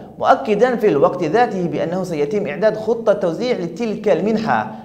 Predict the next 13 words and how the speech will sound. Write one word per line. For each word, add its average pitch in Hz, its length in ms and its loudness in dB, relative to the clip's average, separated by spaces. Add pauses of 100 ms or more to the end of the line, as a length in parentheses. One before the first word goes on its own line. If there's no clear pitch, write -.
(120)
على 120 180 -2
جميع 151 300 -2
المستشفيات 170 1040 2
بالوادي 208 440 2
والصحراء 156 920 2
والمراكز 247 480 4
الطبية 208 560 0
التخصصية 196 760 -2
والمراكز 185 640 2
الصحية 147 920 -2
لتوزع 151 640 2
مجانا 131 580 -2
للمرضى. 113 920 -6